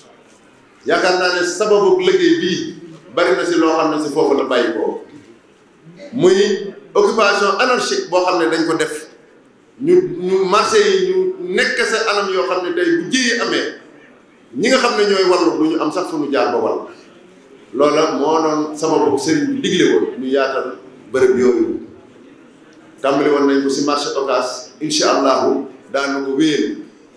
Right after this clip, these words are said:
ndax ñoom am nañu yéene ànd ak ñun dox googu yi. Ñoom waa marché Ocass muy marchand ambulant yi ak commerçant yi,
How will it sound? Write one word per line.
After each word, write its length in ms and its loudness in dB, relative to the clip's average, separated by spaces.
ndax 240 -4
ñoom 260 2
am 180 0
nañu 140 0
yéene 320 0
ànd 180 -4
ak 160 -4
ñun 160 -6
dox 140 2
googu 240 0
yi. 280 -4
Ñoom 300 2
waa 180 2
marché 320 0
Ocass 400 -4
muy 160 -12
marchand 400 -2
ambulant 380 -2
yi 160 -8
ak 140 -8
commerçant 520 -2
yi, 40 -12